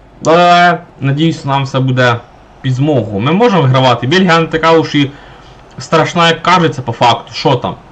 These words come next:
Кевін Де Брюйне, Лукаку, ну ще й Доку, навірно, да? А в основному там такі обичні собі гравці. С-, вони хороші, да? Сильні, скілові, ну не прям розрив кабінет. Тим більше, якщо вони, ми бачили, ну... Румунія м-, змогла їх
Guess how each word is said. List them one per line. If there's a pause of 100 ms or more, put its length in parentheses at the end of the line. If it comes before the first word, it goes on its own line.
(1300)
Кевін
Де
Брюйне,
Лукаку,
ну
ще
й
Доку,
навірно,
да?
А
в
основному
там
такі
обичні
собі
гравці.
С-,
вони
хороші,
да? (360)
Сильні,
скілові,
ну
не
прям (300)
розрив
кабінет. (120)
Тим
більше,
якщо
вони,
ми
бачили,
ну... (520)
Румунія
м-,
змогла
їх